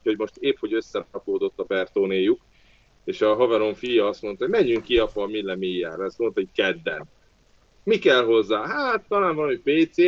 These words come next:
R-teszt, vagy nem tudom. Ezek meg pénteken beültek az autóba, kimentek, és mivel öreg autóval mentek, mert az is egy ötven éves autó, beálltak a Ferrarik, meg a Lagondák, meg a nem tudom mik közé,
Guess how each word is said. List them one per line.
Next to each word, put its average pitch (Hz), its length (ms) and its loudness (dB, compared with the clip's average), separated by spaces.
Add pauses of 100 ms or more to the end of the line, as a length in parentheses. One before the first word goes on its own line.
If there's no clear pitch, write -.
(100)
R-teszt, - 300 -4
vagy 110 140 -4
nem 131 300 -4
tudom. 98 280 -4 (400)
Ezek 262 280 2
meg 131 120 0
pénteken 131 600 0
beültek 127 500 2
az 92 100 -8
autóba, 135 720 0 (340)
kimentek, 175 640 0
és 143 160 -8
mivel 143 220 2
öreg 160 300 2
autóval 123 520 0
mentek, 110 440 -8
mert 107 160 -10
az 107 60 -8
is - 80 -8
egy 101 240 -2
ötven 110 300 0
éves 101 300 -2
autó, 120 340 -2
beálltak 123 560 -2
a 101 120 -4
Ferrarik, 104 560 0
meg 92 140 -12
a 123 40 0
Lagondák, 104 640 -2
meg 95 140 -4
a 98 40 0
nem 110 180 0
tudom 101 220 -4
mik 104 240 -6
közé, 151 320 2